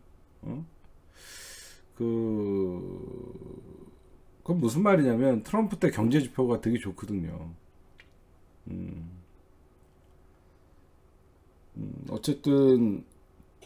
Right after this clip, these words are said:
우리가 트럼프를 응원해야 되는 이유 중에 하나는 일단은 국민의 짐이 바이든을 뭐 지지한다 이런 얘기가 나오면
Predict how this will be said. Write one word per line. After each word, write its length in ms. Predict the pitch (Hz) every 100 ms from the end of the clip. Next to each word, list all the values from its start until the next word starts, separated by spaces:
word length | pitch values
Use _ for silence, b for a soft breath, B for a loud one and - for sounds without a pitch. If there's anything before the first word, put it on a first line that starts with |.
| -
우리가 1080 | 131 139 139 131 123 113 107 101 135 117 - - - - _ _ - - _ -
트럼프를 540 | - 180 160 160 135 123
응원해야 600 | 139 151 147 135 127 120
되는 260 | 113 120 120
이유 200 | 110 110
중에 180 | 117 120
하나는 580 | 135 120 113 127 87 82 b b b -
일단은 320 | 117 143 127
국민의 560 | 131 165 196 180 117
짐이 540 | - 127 120 92 127 165
바이든을 800 | 110 120 123 127 127 127 113 90 - - _ - -
뭐 240 | 90 85
지지한다 640 | 82 117 131 107 92 80 76 - - b b b b -
이런 220 | 120 120
얘기가 340 | 104 107 131
나오면 640 | 120 90 85 110 131 82